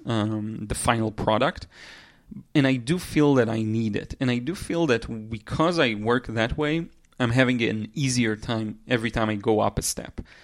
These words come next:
Um, whereas the first few attempts I did, I just <laughs> went immediately from a quick synopsis or story into creating panels and, and a name,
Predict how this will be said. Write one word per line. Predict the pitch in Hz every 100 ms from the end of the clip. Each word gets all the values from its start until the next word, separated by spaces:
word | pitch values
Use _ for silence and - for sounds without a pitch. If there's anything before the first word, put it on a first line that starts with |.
| - _
Um, | 117 113 107 104 104
whereas | 110 123 117 117 113 104
the | 113
first | - 156 170 -
few | - 135
attempts | 110 - 113 -
I | 120
did, | 113 113
I | 107
just | 107 113 120 107
<laughs> |
went | 147 123
immediately | 139 127 123 120 117
from | 113 - 110
a | 104
quick | - 135 -
synopsis | - 135 110 110 - 110 117
or | 110
story | - 120 113
into | 110 107 117 107 - _ -
creating | 131 117 113
panels | 107 117 113 113 110 107
and, | 104 104
and | 110 113 117 - - - _
a | 113
name, | 117 120 117